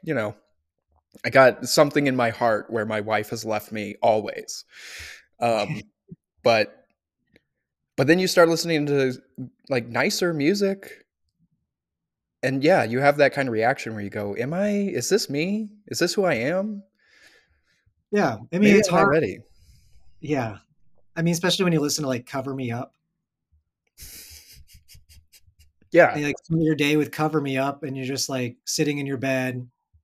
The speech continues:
Speaker 2: writhing, you're lonely, or you're, like,
Speaker 1: Mm-hmm.
Speaker 2: driving to work, and then, you know, you gotta get out of the car and, like, "Good morning!" And you're like, "I'm not,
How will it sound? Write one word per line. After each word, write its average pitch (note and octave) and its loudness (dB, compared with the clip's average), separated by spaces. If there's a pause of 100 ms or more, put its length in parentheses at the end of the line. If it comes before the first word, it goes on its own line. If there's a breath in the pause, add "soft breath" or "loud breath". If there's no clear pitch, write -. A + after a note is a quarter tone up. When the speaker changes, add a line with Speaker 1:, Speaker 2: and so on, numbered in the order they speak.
Speaker 2:
writhing, C3 -4 (160)
you're C3+ -6
lonely, B2+ -2 (280)
or C#3+ -4
you're, C#3 0
like, B2 -2
Speaker 1:
Mm-hmm. C#3 0
Speaker 2:
driving C3+ -8
to D#3 -2
work, C3+ -4
and B2+ -2
then, B2+ -4
you C#3 -8
know, B2+ -4
you B2+ -4
gotta B2+ -4
get B2+ -4
out B2+ -4
of - -6
the A#2+ -10
car B2+ -6
and, B2 -8
like, B2 -8
"Good E4 4
morning!" A#3+ 10
And B2+ -8
you're B2 0
like, - -4
"I'm C3 -8
not, B2+ -4